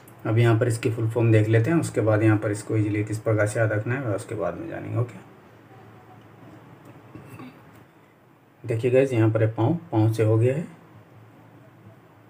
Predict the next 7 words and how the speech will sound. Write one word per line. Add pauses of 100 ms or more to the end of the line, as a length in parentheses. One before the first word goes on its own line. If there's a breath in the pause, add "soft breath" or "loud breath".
(1120)
पंवाली, (2000)
तपे
से
हो
गया
है (1700)
तपोवन